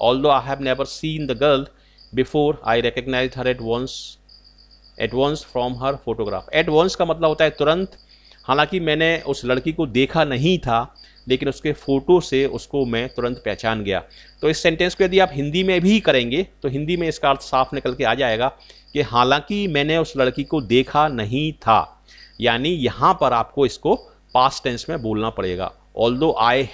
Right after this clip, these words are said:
had never seen the girl before, uh, I recognized her at once from her photograph।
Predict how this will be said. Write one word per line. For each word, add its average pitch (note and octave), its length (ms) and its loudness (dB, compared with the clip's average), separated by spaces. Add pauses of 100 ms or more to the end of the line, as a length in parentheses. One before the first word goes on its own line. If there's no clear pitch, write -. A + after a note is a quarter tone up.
(140)
had E3 260 6
never B2+ 340 0
seen B2 320 -6
the G2 180 -4
girl A#2+ 280 2
before, C#3 480 2 (760)
uh, A#2+ 280 4 (140)
I A2+ 140 0
recognized B2+ 720 -2
her B2 220 2
at G2 60 -10
once C3 300 0
from A2+ 280 -8
her C3 140 -8 (140)
photograph। F#2 380 -8